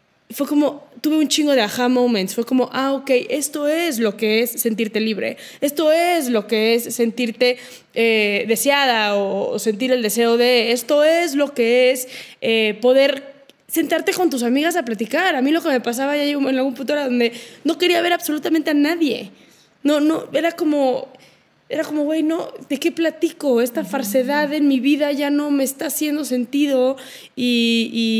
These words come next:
Speaker 1: y, y no se trata de eso, ¿no? Entonces, es un, es un, es un duelo y es un proceso bien complicado, bien, bien complicado, donde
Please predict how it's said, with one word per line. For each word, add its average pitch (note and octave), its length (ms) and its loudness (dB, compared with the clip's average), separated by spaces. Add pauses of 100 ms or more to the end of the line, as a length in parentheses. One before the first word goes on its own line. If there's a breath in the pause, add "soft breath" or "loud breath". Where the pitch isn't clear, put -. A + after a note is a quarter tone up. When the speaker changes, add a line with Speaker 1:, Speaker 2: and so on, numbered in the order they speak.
(140)
Speaker 1:
y, - 40 0
y C4 40 4
no C#4 120 2
se C#4 140 -4
trata D#4+ 380 -4
de G3+ 200 -4
eso, - 300 -8 (180)
¿no? A#3 140 -2
Entonces, D4+ 400 0 (560 loud breath)
es - 180 -2
un, B4 60 0 (180)
es - 200 -4
un, G#4 60 -4 (180)
es - 160 -6
un F#4 200 -2
duelo C4 760 2 (120)
y A#3 200 0
es B3 260 0
un A#3 1000 -2
proceso C4+ 840 0 (760 loud breath)
bien D4+ 480 0
complicado, C4+ 880 -4 (320)
bien, D4+ 480 -2
bien D#4+ 240 0
complicado, A#3+ 880 0 (300 loud breath)
donde B3 920 2